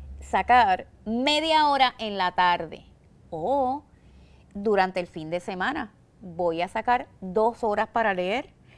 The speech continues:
media hora antes de dormir, que yo sé que yo no voy a hacer nada. Pues a eso me refiero con sistema. ¿Cómo lo vamos a hacer? Ser sistemático con eso.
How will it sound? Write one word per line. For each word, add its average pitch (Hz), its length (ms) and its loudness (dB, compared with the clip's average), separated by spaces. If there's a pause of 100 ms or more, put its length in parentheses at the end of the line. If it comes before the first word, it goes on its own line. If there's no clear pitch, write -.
(240)
media 220 760 0
hora 208 400 0
antes 190 240 -6
de 180 100 -2
dormir, 190 520 -4
que 208 140 -4
yo 185 140 -2
sé 202 180 -6
que 190 140 -4
yo 175 100 -6
no 170 100 -4
voy 180 120 -4
a 180 40 -4
hacer 196 200 -8
nada. 254 360 -4 (120)
Pues 220 240 -8 (380)
a 285 80 4
eso 320 140 0
me 381 80 0
refiero 339 260 2
con 277 140 -2
sistema. 196 520 -6
¿Cómo 392 320 6
lo 247 140 6
vamos 214 280 2
a 262 40 -4
hacer? - 280 -10 (540)
Ser - 240 0
sistemático 196 800 -4
con 202 180 0
eso. - 260 -12